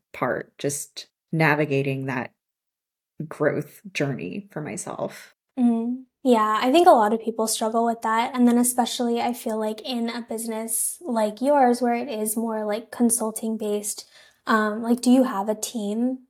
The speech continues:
Speaker 2: right now, or
Speaker 1: No, I do not currently have a team,
Speaker 2: is that
Speaker 1: and
Speaker 2: something
Speaker 1: yeah.
Speaker 2: you would, like, envision for yourself,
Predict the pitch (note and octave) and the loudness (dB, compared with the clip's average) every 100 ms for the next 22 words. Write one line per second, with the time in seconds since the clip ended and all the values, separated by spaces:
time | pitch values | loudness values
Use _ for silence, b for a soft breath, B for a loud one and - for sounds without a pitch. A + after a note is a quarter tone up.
0 | - D4 D#4 E4 E4 E4 E4 D#4+ - A#3 | 2 2 2 0 0 0 -2 -6 -2 0
1 | A3 A3 A#3 B3+ F3 D#3+ D#3 D3 - E3+ | 2 0 -2 -4 -6 -6 -8 -8 -8 -8
2 | E3 E3 E3+ D#3+ D3 - D3 - F3+ E3+ | -8 -6 -6 -6 -8 -10 -12 -10 -8 -6
3 | E3+ D#3+ E3+ F#3 F3 F3 E3+ F#2+ C4 A#3 | -6 -6 -8 -8 -8 -6 -6 0 6 6
4 | A#3 A#3+ A#3 A#3+ A3+ A3+ A3+ G#3+ A3 - | 6 4 6 6 6 4 2 0 -2 -12
5 | _ C#4 A3 G#3 G3+ G#3+ A#3+ B3 C#4+ D4 | _ -2 0 0 -2 2 2 2 4 4
6 | D4 D#4+ D#4+ D#4+ D#4+ - | 4 0 2 0 -2 -8